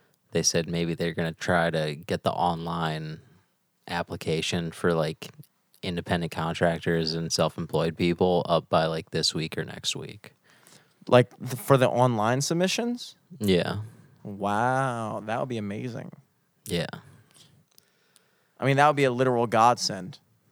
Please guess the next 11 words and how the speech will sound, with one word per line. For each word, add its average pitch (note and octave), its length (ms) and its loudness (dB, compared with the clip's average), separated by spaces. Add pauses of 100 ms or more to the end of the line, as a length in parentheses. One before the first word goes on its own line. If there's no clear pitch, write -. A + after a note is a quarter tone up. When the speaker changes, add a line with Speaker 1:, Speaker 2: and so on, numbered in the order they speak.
Speaker 1:
Yeah. F2 440 0 (1040)
I G2 100 2
mean, G#2 300 4 (320)
I'm - 120 6
Speaker 2:
Have D#3+ 80 8
you E3+ 80 6
Speaker 1:
just G#3+ 100 8
Speaker 2:
been A3+ 80 10
Speaker 1:
assuming A3 180 6
Speaker 2:
cashing F#3+ 380 6
in A#3 320 2